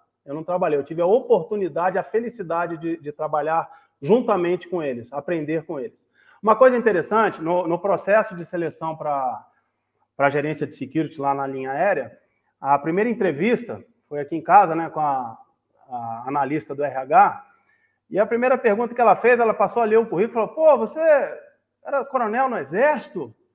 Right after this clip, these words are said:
Pô, vocês têm fãs, vocês são grossos, como é que você vai conseguir trabalhar com as meninas aqui?" Eu falei, "Olha, eu não, não sei, quem te falou isso? Você não me conhece, como é que você tá falando? Vamos lá."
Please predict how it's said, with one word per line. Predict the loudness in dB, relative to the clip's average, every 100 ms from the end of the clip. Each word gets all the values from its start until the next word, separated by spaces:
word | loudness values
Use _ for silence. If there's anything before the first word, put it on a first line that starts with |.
| _ _ _ _
Pô, | -4
vocês | -2 -2 -6
têm | -6 -6
fãs, | -2 -4
vocês | -4
são | -6 -6
grossos, | -4 2 6 8 6 2 -8 -8
como | -8
é | -8
que | -6
você |
vai | -2 0 0 -4 -12
conseguir | -8 -6 -6 -8
trabalhar | -4 2 2 4 2 4 2 -2 -4
com | -4
as | -4 -4 -4
meninas | -4 -2 0 2 2
aqui?" | 0 -4
Eu |
falei, | -6 0
"Olha, | 2 4
eu | 2
não, | -2 -6 -10 -10
não |
sei, | -4 2 2
quem | 2 -8
te | -4
falou | -4 -4
isso? | -2 -2 -2 -14
Você | -16 -10
não | -6
me | -6
conhece, | -6 -4 -2 -2 -4
como | -6
é | -6
que |
você | -8
tá | -8
falando? | -4 -2 -4 -4
Vamos | -4 -4
lá." | -6